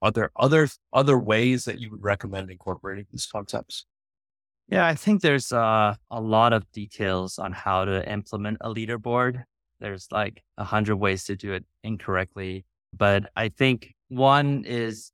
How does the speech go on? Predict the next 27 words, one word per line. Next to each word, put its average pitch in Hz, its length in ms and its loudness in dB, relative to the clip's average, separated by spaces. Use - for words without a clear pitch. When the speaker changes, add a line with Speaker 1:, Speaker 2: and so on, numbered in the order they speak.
Speaker 2:
you 127 180 -6
can 127 160 0
also 131 280 4
think 120 220 -4
about 104 480 4
internally, 120 600 -6
like, 110 180 0
first 175 200 -2
team 180 160 2
leaderboards, 104 420 0
right? 92 100 -2
Which 113 200 -6
teams 113 240 -2
are 104 80 -2
doing 101 180 -6
the 95 80 -8
best, 92 300 -4
et 95 80 -14
cetera. 92 420 -10
But 104 80 -2
you 104 80 -8
can 151 80 -2
do 165 100 0
internal 131 440 -4
leader, 107 200 -6
like, 95 200 -4
within 139 560 0